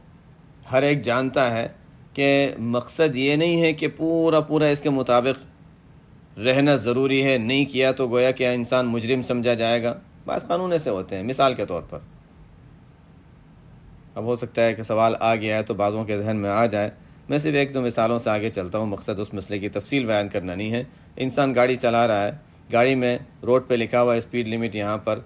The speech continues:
سکسٹی ہے، اب انسان سکسٹی ون پہ یا سکسٹی ٹو پہ چلاتا ہے تو قانون کے تو خلاف کر رہا ہے، لیکن یہ جرم نہیں سمجھا جاتا۔ تو اس طرح کی بعض چیزوں کو دیکھا جائے گا کہ کون سا قانون کس موقع پر ہے، اس کی ذرا تفصیل ہے، لیکن عمومی طور پر یہ ہے کہ انسان کو قانون کا خیال رکھنا چاہیے۔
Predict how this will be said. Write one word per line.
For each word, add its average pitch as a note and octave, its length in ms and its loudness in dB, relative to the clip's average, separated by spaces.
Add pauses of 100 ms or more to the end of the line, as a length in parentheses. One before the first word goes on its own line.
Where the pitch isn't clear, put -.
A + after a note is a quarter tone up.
(160)
سکسٹی B2+ 480 -4
ہے، G#2 140 -4 (320)
اب B2 160 0
انسان B2 360 -2
سکسٹی B2+ 380 -6
ون B2 240 0
پہ B2+ 160 2
یا A#2 60 2
سکسٹی A#2+ 300 -8
ٹو C3 160 -2
پہ B2 120 -2
چلاتا A2+ 520 0
ہے A2+ 80 -4
تو B2 160 -4
قانون A2 340 -2
کے B2 100 -4
تو C3 80 -2
خلاف C#3 360 2
کر B2+ 120 2
رہا A2 180 0
ہے، A2+ 80 -4
لیکن A#2+ 240 -2
یہ D3+ 100 2
جرم C3+ 240 -2
نہیں A2 140 -4
سمجھا E2+ 280 -8
جاتا۔ D2 260 -10 (920)
تو - 60 -4
اس D3+ 160 -2
طرح E3+ 140 4
کی D#3+ 120 -2
بعض D3 260 2
چیزوں C3 240 -2
کو - 160 -6 (320)
دیکھا C#3+ 340 4
جائے C3 300 4
گا D3+ 80 0
کہ C#3+ 140 -2
کون D3 280 2
سا D3+ 140 0
قانون B2+ 500 0
کس C#3 180 -4
موقع B2 340 0
پر A#2+ 120 2
ہے، A2 200 -2 (260)
اس - 160 -8
کی C#3 100 -2
ذرا A#2+ 200 2
تفصیل A#2+ 400 -2
ہے، D3+ 60 2
لیکن D3 260 -2
عمومی D#3 380 0
طور E3+ 220 2
پر D3 160 -2
یہ C3 120 -2
ہے C3+ 100 -2
کہ C3+ 80 -6
انسان A2+ 300 -6
کو A#2+ 100 -6
قانون G2+ 280 -8
کا G#2 80 -10
خیال F2+ 260 -8
رکھنا D#2+ 220 -12
چاہیے۔ - 240 -18